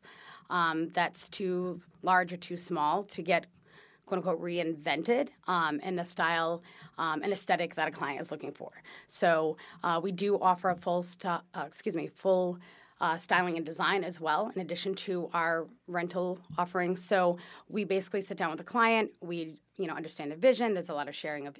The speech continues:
images and communication. Um, and then from the ground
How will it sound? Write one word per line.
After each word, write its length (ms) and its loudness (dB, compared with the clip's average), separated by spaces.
images 640 2
and 120 -10
communication. 680 -4
Um, 380 0
and 180 -2
then 240 2
from 240 -2
the 80 0
ground 400 0